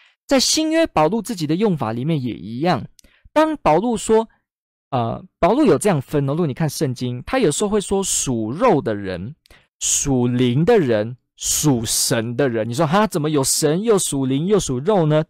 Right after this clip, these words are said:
对，就是这样子。保禄在刚刚讲的得撒罗尼前，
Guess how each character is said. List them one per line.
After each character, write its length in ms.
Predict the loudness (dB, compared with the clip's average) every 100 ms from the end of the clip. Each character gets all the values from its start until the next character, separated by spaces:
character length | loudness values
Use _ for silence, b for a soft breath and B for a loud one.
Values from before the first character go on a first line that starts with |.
| _
对， 260 | 2 2 -2 b b b _
就 100 | -6
是 140 | -6 -2
这 100 | -2
样 160 | -2
子。 240 | -6 -14 -16 _
保 160 | 2 2
禄 120 | 2
在 200 | 2 2
刚 180 | 2 2
刚 100 | 2
讲 160 | 0
的 120 | 0
得 100 | -2
撒 140 | -2 0
罗 100 | 0
尼 100 | -2
前， 300 | -6 -8